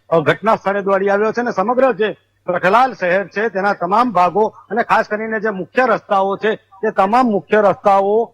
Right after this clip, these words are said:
અત્યારે તમામ પોલીસને ખડકી દેવામાં આવી છે અને ક્યાંય પણ અનિચ્છનીય બનાવ હવે ન બને,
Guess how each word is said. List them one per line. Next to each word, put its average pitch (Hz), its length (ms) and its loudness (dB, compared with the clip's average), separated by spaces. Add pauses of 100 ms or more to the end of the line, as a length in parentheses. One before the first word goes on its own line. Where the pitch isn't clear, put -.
(140)
અત્યારે 214 640 0
તમામ 220 400 -2
પોલીસને 208 680 -6
ખડકી 170 340 -2
દેવામાં 214 400 2
આવી 202 160 -2
છે 208 100 -8
અને 226 140 -6
ક્યાંય 226 320 0
પણ 214 320 0 (280)
અનિચ્છનીય 233 560 0
બનાવ 202 300 0
હવે 170 260 0
ન 214 200 2
બને, 202 320 0